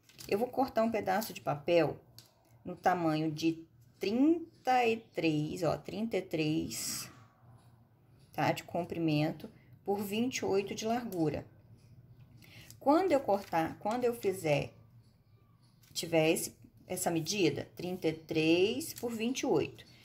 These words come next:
eu vou dobrar em quatro, ó. Vendo, ó? Eu dobrei em quatro, ó. E arredondei a ponta, ó.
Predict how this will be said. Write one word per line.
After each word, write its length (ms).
eu 160
vou 140
dobrar 400
em 80
quatro, 600
ó. 100
Vendo, 240
ó? 160
Eu 140
dobrei 320
em 100
quatro, 800
ó. 160
E 80
arredondei 680
a 240
ponta, 500
ó. 220